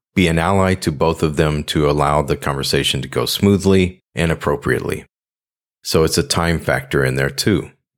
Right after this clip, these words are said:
And those two connect, but it also shows, gives us that feeling of, "I have the education, I have the appropriate professional knowledge that I can now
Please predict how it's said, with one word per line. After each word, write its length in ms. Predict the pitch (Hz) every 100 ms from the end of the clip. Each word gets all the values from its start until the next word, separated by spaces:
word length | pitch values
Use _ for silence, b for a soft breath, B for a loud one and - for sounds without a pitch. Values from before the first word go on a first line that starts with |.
| -
And 160 | 85 71
those 340 | 95 127 135
two 180 | - 113
connect, 640 | - 107 117 67 - - - _ _ _ _
but 140 | 107 90
it 120 | 92
also 280 | 113 - 113
shows, 720 | - - 98 95 92 87 - _ _ _ _ _ -
gives 320 | 107 104 92
us 240 | 92 85 -
that 220 | 80 -
feeling 260 | 101 92
of, 140 | 85 71
"I 120 | 78
have 240 | 82 87 80
the 120 | 92
education, 640 | 87 92 - 85 - 85
I 140 | 76 71
have 240 | 78 78
the 100 | 80
appropriate 640 | 78 90 85 95 87 - -
professional 840 | 80 - 80 - 87 87 85 _ _ _
knowledge 600 | 78 78 78 76 73 -
that 160 | - 71
I 140 | 76
can 240 | 80 90 78
now 440 | 73 71 71 73